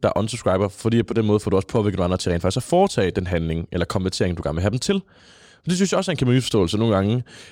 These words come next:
Øh, det skal altid være en opvejning mellem tallene, og ikke bare kigge sådan singulært på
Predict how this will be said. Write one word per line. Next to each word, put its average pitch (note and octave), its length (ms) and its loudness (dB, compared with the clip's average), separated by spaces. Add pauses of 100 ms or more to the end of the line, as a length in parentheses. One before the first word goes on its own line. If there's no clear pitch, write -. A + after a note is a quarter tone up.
(140)
Øh, G#2+ 340 4
det A2+ 80 0
skal C3 100 0
altid D3 260 0
være A#2 120 4
en A2 120 0
opvejning F#2 560 -4
mellem B2+ 380 0
tallene, F2+ 320 0
og F#2+ 60 4
ikke A#2 140 -2
bare G2 220 2
kigge - 260 -6
sådan F#2+ 260 -2
singulært A2+ 680 0
på F2+ 260 -4